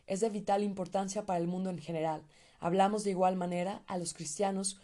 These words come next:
judíos, musulmanes, hindúes, budistas y a cada religión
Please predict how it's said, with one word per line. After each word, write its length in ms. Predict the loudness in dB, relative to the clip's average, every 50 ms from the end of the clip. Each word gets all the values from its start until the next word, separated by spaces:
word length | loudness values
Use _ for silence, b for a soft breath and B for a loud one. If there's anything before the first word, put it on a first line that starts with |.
| B B B
judíos, 640 | -8 -6 -4 -2 0 0 0 0 -2 -4 -6 -8
musulmanes, 760 | -8 -8 -8 -6 -4 -4 -2 0 0 0 0 -2 -6 -8 b b b b b b
hindúes, 580 | -4 -2 0 2 4 4 4 2 0 -4 -10 -10 _
budistas 640 | -6 -4 -2 -2 0 -2 -2 -2 -4 -4 -6 -6 -8 -2
y 100 | 0 0
a 120 | 0 2
cada 220 | 2 4 4 4 2
religión 540 | 2 -2 -2 -4 -4 -2 -2 -2 -2 -4